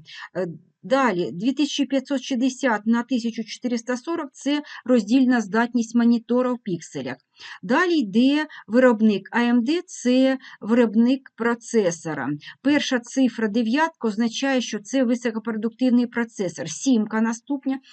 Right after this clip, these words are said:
сьоме покоління процесорів. Дев'ятсот п'ятдесят — це модель процесора. Далі.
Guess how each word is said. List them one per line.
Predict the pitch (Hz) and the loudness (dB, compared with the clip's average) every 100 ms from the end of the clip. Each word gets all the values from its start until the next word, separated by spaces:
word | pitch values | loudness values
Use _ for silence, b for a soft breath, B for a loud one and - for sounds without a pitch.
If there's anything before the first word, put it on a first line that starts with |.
| B - | B -12
сьоме | - 294 311 294 | 0 2 2 0
покоління | 226 233 233 254 247 | -2 -2 2 2 0
процесорів. | 240 233 - 180 170 165 170 | -2 -6 -4 -6 -6 -8 -4
Дев'ятсот | 240 254 254 254 226 | 0 0 0 -4 -4
п'ятдесят — | 208 220 - 302 311 | -6 -6 -4 -6 -4
це | - 262 | 2 4
модель | 226 175 233 | 4 0 -2
процесора. | 233 240 240 208 156 - 131 B B B - | -2 -6 -4 -6 -6 -8 -10 B B B -12
Далі. | 185 262 285 226 165 | -2 2 2 2 0